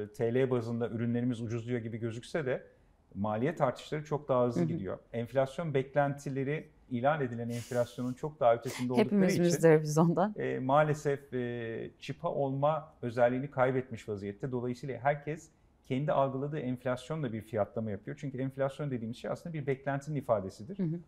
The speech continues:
Speaker 1: O beklentiyi ortak, güvenilir, credible bir şekilde çıpaladığınız zaman da herkes aynı beklentiyle hareket eder. Fakat, e,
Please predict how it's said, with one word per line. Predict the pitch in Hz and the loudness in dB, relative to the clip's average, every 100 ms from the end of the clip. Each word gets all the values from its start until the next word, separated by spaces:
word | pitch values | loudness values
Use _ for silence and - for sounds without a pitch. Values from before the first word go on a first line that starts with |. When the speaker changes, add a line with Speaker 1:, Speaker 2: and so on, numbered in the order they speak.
| _ | _
Speaker 1:
O | 151 | -4
beklentiyi | 147 143 147 135 131 139 127 | -2 -2 -2 -2 -4 -6 -4
ortak, | 123 123 - 147 - - _ _ _ | -4 -2 2 2 0 -20 _ _ _
güvenilir, | 117 113 127 135 143 - | -4 2 2 2 0 0
credible | 143 147 127 117 | 0 2 0 -2
bir | 117 | -4
şekilde | 120 117 113 | -6 -6 -8
çıpaladığınız | 113 - 131 131 131 143 120 | -8 -4 -2 0 0 -2 -2
zaman | 110 101 117 | -2 -2 0
da | 220 - - - | 0 -2 -20 -4
herkes | 233 175 208 | -2 0 0
aynı | 214 180 | 2 4
beklentiyle | 127 117 117 104 104 | 2 2 0 -2 -4
hareket | 101 92 98 | -4 -4 -8
eder. | 85 - - | -10 -12 0
Fakat, | 143 147 143 - - _ _ _ - | 2 6 4 2 -20 _ _ _ -4
e, | 127 123 120 120 120 117 113 113 | 0 2 2 0 0 -2 -2 -2